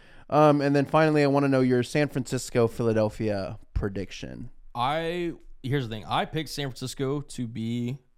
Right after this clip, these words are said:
Speaker 2: the, uh, number one seed in the N F C. So for
Speaker 1: This
Speaker 2: them,
Speaker 1: is the path to that. <laughs>
Speaker 2: yeah, so I'm gonna roll with the Niners. Um, I do think the Eagles are playing the best at the moment,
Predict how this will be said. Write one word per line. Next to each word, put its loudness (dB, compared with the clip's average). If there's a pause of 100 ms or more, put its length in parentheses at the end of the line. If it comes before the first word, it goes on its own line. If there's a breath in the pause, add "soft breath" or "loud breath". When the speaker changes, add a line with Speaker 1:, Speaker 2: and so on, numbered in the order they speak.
Speaker 2:
the, -6
uh, -4
number -6
one -6
seed -6 (260)
in -6
the -4
N -4
F -6
C. -10 (340)
So -6
for -8
Speaker 1:
This -6
Speaker 2:
them, -6
Speaker 1:
is -8
the 2
path -2
to 0
that. 0
<laughs> -8
Speaker 2:
yeah, 0
so -8
I'm -6
gonna -4
roll -4
with -6
the -8
Niners. -6
Um, -4
I -8
do -4
think -8
the -6
Eagles -6
are -8
playing -6
the -6
best -6
at -20
the -12
moment, -8